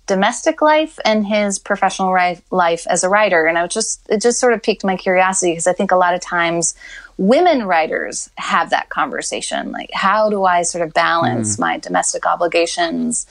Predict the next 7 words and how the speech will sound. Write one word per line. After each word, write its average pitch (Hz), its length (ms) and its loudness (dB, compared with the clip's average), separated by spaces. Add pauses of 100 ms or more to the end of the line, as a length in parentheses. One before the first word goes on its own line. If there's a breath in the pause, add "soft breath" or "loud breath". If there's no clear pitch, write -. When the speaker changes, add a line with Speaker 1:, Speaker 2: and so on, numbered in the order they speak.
(460 loud breath)
Speaker 1:
and 202 280 0
my 175 460 0
professional 180 760 -2
ambitions? 165 920 -2
And 180 140 2
I 180 160 2
was - 500 0